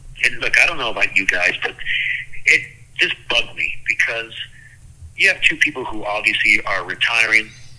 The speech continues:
They're very much in love with each other. And now they're being tied to a, to an anchor and then thrown overboard. So as they went down, they're looking at each other as they're drowning.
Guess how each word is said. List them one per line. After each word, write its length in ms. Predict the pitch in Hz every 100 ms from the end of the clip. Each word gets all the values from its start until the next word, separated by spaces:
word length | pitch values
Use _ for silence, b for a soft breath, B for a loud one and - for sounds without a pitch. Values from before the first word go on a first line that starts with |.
| -
They're 120 | 98
very 240 | 101 113 120
much 260 | 117 - 104
in 140 | 92
love 180 | 95 98
with 120 | 98
each 180 | 92 -
other. 220 | 92 90 - - B B B - - 110
And 100 | 104
now 180 | 113 113
they're 140 | 104
being 340 | 101 101 98 -
tied 440 | - 131 127 127 - -
to 100 | 117
a, 60 | - - - - -
to 80 | -
an 60 | - 131
anchor 440 | 180 - 95 87 - - - - - - -
and 100 | 127
then 160 | 110 98 - -
thrown 300 | 120 117 - -
overboard. 680 | 113 113 101 95 90 87 87 - B B - -
So 120 | - 113 131
as 80 | 156 -
they 120 | 127
went 320 | 110 117 - -
down, 460 | 117 104 95 98 - 117
they're 120 | 117
looking 400 | 110 147 - 107
at 80 | 92
each 240 | - - 120
other 240 | - -
as 280 | - 92 92 -
they're 100 | 92
drowning. 440 | 95 101 101